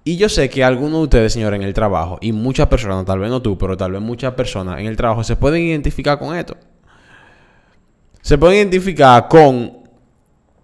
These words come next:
Imagínense, vamos a poner un ejemplo. Imagínate que tú sabes que tu jefe te va a pedir algo.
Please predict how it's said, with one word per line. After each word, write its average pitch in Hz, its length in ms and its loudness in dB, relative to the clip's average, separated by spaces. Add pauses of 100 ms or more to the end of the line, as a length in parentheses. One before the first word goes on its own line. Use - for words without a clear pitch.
(960)
Imagínense, 156 500 0
vamos 117 180 -2
a - 20 -4
poner 123 180 0
un 107 140 -2
ejemplo. 87 340 -6 (560)
Imagínate 180 400 2
que 151 80 2
tú 156 160 -4
sabes 90 460 2 (440)
que 123 140 -4
tu 110 160 -4
jefe 135 280 -2
te 104 100 -2
va 98 60 0
a 95 80 -4
pedir 92 260 -2
algo. 50 320 -10